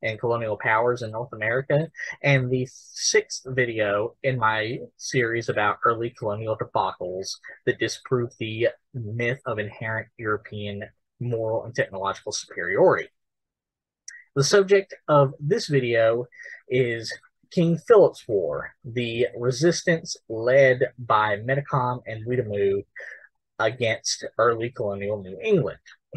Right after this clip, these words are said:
<clears throat> Now, as I always like to point out in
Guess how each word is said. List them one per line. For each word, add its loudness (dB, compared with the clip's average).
<clears throat> 0
Now, 6
as 6
I 6
always 6
like 2
to -12
point 0
out 0
in -2